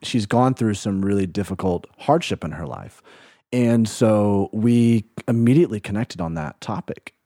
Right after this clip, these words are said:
And we s-, and she would ask me questions that would, were very inferring questions. I'm like, "Man, how does she understand this?" It felt very empathizing. And, um, we just connected, I feel like, and later I kind of wrote her this thing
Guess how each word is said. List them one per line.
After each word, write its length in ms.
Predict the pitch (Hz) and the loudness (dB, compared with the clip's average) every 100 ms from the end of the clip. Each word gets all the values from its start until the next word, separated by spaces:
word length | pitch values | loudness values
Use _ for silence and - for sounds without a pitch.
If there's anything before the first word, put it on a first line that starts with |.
| - | -8
And 120 | 113 | -4
we 60 | 107 | -2
s-, 160 | - - | -4 -6
and 200 | 107 104 | -6 -4
she 400 | - 117 107 101 | -2 0 0 0
would 160 | 101 | -2
ask 280 | 101 131 - | 0 0 2
me 60 | 101 | -2
questions 600 | - 131 - 95 90 - | 2 0 2 -2 -2 -2
that 140 | 87 | 0
would, 220 | 92 82 - - - | 0 -2 -10 -16 -14
were 400 | 90 - 98 107 | -12 -8 -2 0
very 320 | 95 117 143 117 | 2 4 4 2
inferring 420 | 95 107 113 101 | 0 -2 0 0
questions. 360 | 135 139 98 92 | -2 -2 -4 -2
I'm 80 | |
like, 180 | 90 80 | -2 -4
"Man, 140 | 110 123 | -4 -2
how 160 | 120 | 0
does 120 | 160 | -2
she 180 | - 104 | 0 0
understand 360 | 101 87 135 147 | 0 0 2 2
this?" 100 | 101 | 2
It 100 | - | 0
felt 240 | 117 107 | 2 2
very 300 | 101 98 90 - - - - - | 2 0 0 -4 -20 -20 -16 0
empathizing. 840 | 143 143 - 80 87 87 87 87 - - - _ - | 2 2 0 -2 -2 -4 -4 -6 -10 -20 -20 _ -4
And, 300 | 104 98 95 | -2 -2 0
um, 380 | 98 95 92 - | 0 0 -2 -2
we 120 | 110 | -2
just 440 | 98 113 117 - - | 0 2 0 -4 0
connected, 420 | 107 101 - 92 | 2 2 2 0
I 80 | 92 | 2
feel 240 | - 131 | 4 4
like, 260 | 107 98 101 | 4 0 -2
and 120 | 98 | 0
later 240 | 107 104 | 0 2
I 60 | 95 | 0
kind 180 | 101 92 | 0 -2
of 100 | 85 | 0
wrote 160 | 92 | 0
her 200 | 92 87 - | 2 -2 -2
this 220 | 92 - | -6 -4
thing 380 | 98 92 92 | -2 0 0